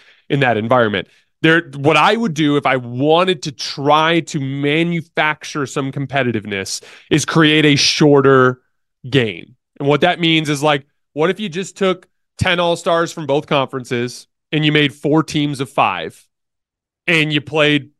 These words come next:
four, e-, or you played two Elam ending games, just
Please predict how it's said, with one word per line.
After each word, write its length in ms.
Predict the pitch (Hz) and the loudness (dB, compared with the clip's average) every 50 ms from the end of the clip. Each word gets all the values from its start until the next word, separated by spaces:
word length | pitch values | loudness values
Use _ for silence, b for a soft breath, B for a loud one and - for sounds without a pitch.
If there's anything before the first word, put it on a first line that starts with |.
| _ _ _ _ _ _ _ _ _ _ | _ _ _ _ _ _ _ _ _ _
four, 340 | - 170 160 160 165 165 170 | -2 0 0 0 0 0 -2
e-, 160 | 156 151 160 180 | -2 -2 -2 0
or 260 | 170 170 160 143 120 - - | 0 0 0 0 -4 -10 -10
you 140 | 175 147 143 | -8 -6 -4
played 240 | - 165 151 139 - | -2 -2 -2 -2 -4
two 200 | - 170 170 170 | -6 -6 -4 -2
Elam 300 | 156 151 151 151 147 143 | -2 -2 -2 -2 -2 -2
ending 260 | 135 139 135 131 123 | -4 -4 -6 -8 -8
games, 400 | 117 104 90 71 - - - - _ _ _ | -8 -10 -10 -10 -16 -20 -20 -20 _ _ _
just 280 | - 156 147 127 - - | 2 2 4 2 2 -2